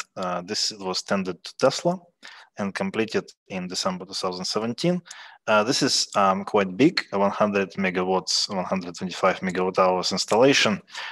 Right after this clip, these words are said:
And this system, uh, was a big success, and it's not, not only relevant to Australia, but also relevant to uh, many other places in the world where this experience was taken on board.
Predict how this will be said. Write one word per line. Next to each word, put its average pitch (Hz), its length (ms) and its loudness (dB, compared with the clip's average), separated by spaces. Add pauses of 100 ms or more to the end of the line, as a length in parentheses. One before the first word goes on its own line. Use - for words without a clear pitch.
(160)
And 120 220 4
this 147 160 6
system, 131 500 4 (140)
uh, 101 60 4
was 104 380 4
a 95 320 2
big 98 360 -2
success, - 640 0 (160)
and 104 120 2
it's 107 140 0
not, 147 120 2 (380)
not 127 200 2
only 117 240 4
relevant 101 440 4
to 101 80 -2
Australia, 135 500 4
but 98 180 -2
also 110 280 0
relevant 95 520 0
to - 280 -6 (720)
uh, 85 140 0
many 104 240 2
other 98 220 4
places - 460 -2
in 92 60 -4
the 92 80 -2
world 127 400 6
where 95 280 0
this 95 180 -6
experience 101 720 -2 (380)
was 95 220 -6
taken 95 300 -2
on 92 160 -4
board. 87 320 -2